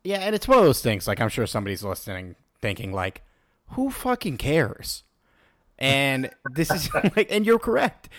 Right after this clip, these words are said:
You're correct. Out of all the mistakes the Rams have made over the last couple of years, this may be literally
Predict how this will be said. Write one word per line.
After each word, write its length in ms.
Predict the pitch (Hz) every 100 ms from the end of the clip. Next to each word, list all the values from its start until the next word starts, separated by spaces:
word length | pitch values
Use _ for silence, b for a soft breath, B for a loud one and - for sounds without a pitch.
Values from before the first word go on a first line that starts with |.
| B
You're 180 | 139 151
correct. 380 | - 180 120 135 131
Out 160 | 131 131
of 80 |
all 180 | 131 165
the 80 | 185
mistakes 520 | 170 - 139 123 -
the 100 | 135
Rams 280 | 120 113 107
have 140 | 107
made 340 | 107 113 107 104
over 140 | 101
the 80 | 104
last 280 | 101 98 -
couple 200 | 110 110
of 60 |
years, 280 | 104 98 - b b -
this 200 | 190 -
may 200 | 202 208
be 180 | 202 165
literally 640 | 143 151 156 147 147